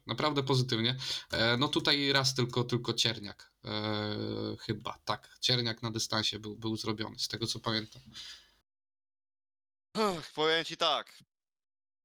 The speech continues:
Speaker 2: Mm, Lublin bę-, y, inaczej, nie Lublin, tylko Grudziądz. Nie, wiem, że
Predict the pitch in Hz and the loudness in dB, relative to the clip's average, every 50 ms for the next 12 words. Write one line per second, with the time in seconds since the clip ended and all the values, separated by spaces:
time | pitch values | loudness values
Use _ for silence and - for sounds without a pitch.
0 | _ _ _ _ _ _ _ _ _ 139 139 139 139 139 139 139 139 139 143 143 | _ _ _ _ _ _ _ _ _ -20 -18 -18 -16 -18 -18 -18 -18 -18 -18 -20
1 | 143 143 143 143 143 143 143 143 143 143 143 143 143 _ _ _ _ _ _ _ | -20 -20 -20 -20 -20 -20 -20 -20 -20 -20 -20 -20 -20 _ _ _ _ _ _ _
2 | _ _ _ _ _ - 143 170 214 240 208 196 208 220 220 214 180 180 185 185 | _ _ _ _ _ -12 -8 -6 -6 -6 -6 -6 -8 -8 -8 -6 -4 -4 -4 -4
3 | 175 - - 120 151 160 143 151 156 156 143 - 113 127 151 170 180 175 170 175 | -6 -12 -14 -12 -10 -10 -10 -6 -4 -4 -4 -4 -4 -4 -2 -2 -2 -2 -4 -6
4 | 165 - - 156 135 - 185 202 185 147 165 175 180 190 202 190 - - - - | -8 -8 -10 -10 -6 -2 -2 -2 0 0 0 0 2 0 0 -4 -6 -6 -8 -8
5 | - - _ _ _ _ _ _ _ _ _ _ _ _ _ _ _ _ _ _ | -10 -14 _ _ _ _ _ _ _ _ _ _ _ _ _ _ _ _ _ _
6 | _ - 143 143 127 143 170 175 147 151 | _ -10 -10 -8 -2 -2 -2 0 0 -4